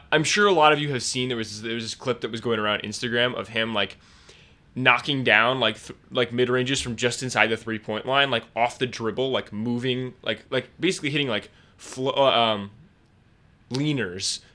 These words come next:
like, inside, like, just inside the three-point arc. Um, I think that the issue with Ben Simmons right now is less so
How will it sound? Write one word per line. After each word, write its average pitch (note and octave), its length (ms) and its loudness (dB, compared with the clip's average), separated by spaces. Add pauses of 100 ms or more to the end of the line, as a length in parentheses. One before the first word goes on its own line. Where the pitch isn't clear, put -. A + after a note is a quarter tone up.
like, G#2+ 260 -2 (160)
inside, C3 440 -4
like, C3 320 -2
just C3 280 -2
inside B2 200 -2
the G#2+ 100 -8
three-point G#2+ 420 -8
arc. - 240 -10 (300)
Um, G#2 360 0 (960)
I D#3 100 8
think G#3+ 220 -4
that A3+ 80 -12
the F#3 140 -10
issue D3 220 0
with C#3 140 0
Ben C3 160 0
Simmons C#3 260 -6
right F#3 140 0
now F#3+ 320 0
is A#2+ 180 -4
less A#2 340 2
so A#2+ 560 0